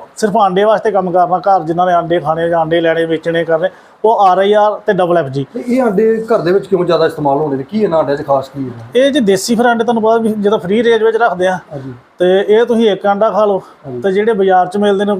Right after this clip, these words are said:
Speaker 1: ਉਹਦੇ ਬ੍ਰਾਇਲਰ ਦੇ ਮਿਲਦੇ ਨੇ, ਜਿਹੜੇ ਦੂਸਰੇ ਹੁੰਦੇ ਨੇ,
Speaker 2: ਹਾਂਜੀ।
Speaker 1: ਉਹ ਦਸ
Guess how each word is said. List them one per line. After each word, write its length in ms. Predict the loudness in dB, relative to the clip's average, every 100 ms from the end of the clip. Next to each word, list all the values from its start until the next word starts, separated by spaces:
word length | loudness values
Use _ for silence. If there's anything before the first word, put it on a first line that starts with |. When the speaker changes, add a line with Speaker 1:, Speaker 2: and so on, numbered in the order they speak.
| -4
Speaker 1:
ਉਹਦੇ 180 | -2 0 2 0 -2
ਬ੍ਰਾਇਲਰ 580 | -6 -4 0 2 0
ਦੇ 100 | 0
ਮਿਲਦੇ 240 | 0 0 -2
ਨੇ, 100 | -2
ਜਿਹੜੇ 180 | -2 -2
ਦੂਸਰੇ 320 | -6 -4 -2
ਹੁੰਦੇ 180 | -2 -2
ਨੇ, 120 | -2
Speaker 2:
ਹਾਂਜੀ। 260 | -4 -8 -8 -2
Speaker 1:
ਉਹ 120 | 0
ਦਸ 340 | 2 2 2